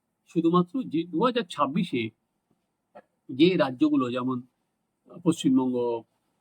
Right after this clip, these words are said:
আসাম, তামিলনাড়ু, পুদুচেরি, কেরল, যে সমস্ত রাজ্যে দু হাজার ছাব্বিশে ভোট আছে,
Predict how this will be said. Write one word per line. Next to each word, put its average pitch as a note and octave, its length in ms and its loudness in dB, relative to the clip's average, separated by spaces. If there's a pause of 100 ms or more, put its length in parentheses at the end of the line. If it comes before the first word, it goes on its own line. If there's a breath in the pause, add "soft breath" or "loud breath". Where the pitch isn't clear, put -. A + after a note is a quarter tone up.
আসাম, A#2 720 -2 (640)
তামিলনাড়ু, A#2 800 -2 (520)
পুদুচেরি, A#2 760 -4 (680)
কেরল, A#2+ 500 2
যে F3 140 2
সমস্ত A3+ 320 -2
রাজ্যে A#2 460 0
দু B2 140 -2
হাজার C#3+ 240 2
ছাব্বিশে C3 420 -2
ভোট B2 260 -12
আছে, E3+ 260 -4